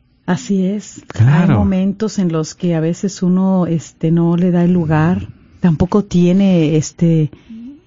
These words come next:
Speaker 1: eh, de creerle a la Virgen.
Speaker 2: Exactamente.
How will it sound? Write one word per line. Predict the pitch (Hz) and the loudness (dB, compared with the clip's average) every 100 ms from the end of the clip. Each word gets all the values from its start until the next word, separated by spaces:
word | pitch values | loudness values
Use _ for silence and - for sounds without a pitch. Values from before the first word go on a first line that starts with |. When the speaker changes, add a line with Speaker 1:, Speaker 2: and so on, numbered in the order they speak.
| _ | _
Speaker 1:
eh, | 175 170 160 156 156 156 - _ - | 0 2 2 2 2 -2 -6 _ -2
de | 185 | -2
creerle | 185 175 165 165 185 | 2 2 2 2 2
a | 175 | 0
la | 165 | -2
Virgen. | 151 147 - 208 208 - - _ - | -4 -6 -6 -6 -6 -16 -20 _ -14
Speaker 2:
Exactamente. | - 95 - 120 143 151 113 | -4 -4 0 2 2 2 0